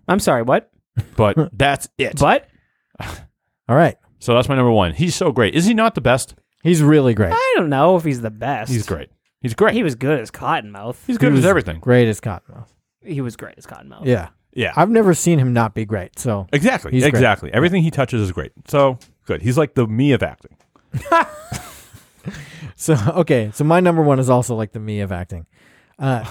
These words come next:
Speaker 2: <laughs> Oh,
Speaker 3: my number
Speaker 2: God.
Speaker 3: one, he was old in nineteen eighty-seven and still looks exactly as old today.
Speaker 1: Tommy Chong.
Speaker 3: Oh, man, I love Tommy Chong.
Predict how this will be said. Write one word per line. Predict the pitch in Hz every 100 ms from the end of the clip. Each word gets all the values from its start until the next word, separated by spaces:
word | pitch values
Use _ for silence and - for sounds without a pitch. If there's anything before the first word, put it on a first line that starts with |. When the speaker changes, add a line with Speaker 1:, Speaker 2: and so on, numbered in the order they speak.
| -
Speaker 2:
<laughs> | 135
Oh, | 120
Speaker 3:
my | 156
number | 196 202 208
Speaker 2:
God. | 175
Speaker 3:
one, | 156 151 143 -
he | 131 - 151 147 143 135 135 _ _ _
was | 143 143 139 165 _ _ -
old | 165 220 277 320 302 _ _ _ _ _
in | 156 147
nineteen | 147 160 - 165
eighty-seven | 165 151 - 120 107 107 - _ _ _ _ _ _ _ _ _ _ _ _ _
and | 127 131 120 120 113 113 98 _ _ _ _ _
still | - - 190 196
looks | 170 -
exactly | - 143 123 113 156 202 196 190 165 165
as | 139 139 147 131
old | 143 143 127 117 110 113
today. | - 113 117 92 95 _
Speaker 1:
Tommy | 143 135
Chong. | 143 127 104 110 _ _ _ _ _ _ _
Speaker 3:
Oh, | 110
man, | 104 117 98
I | 104
love | 120 127
Tommy | 110 87
Chong. | 80 87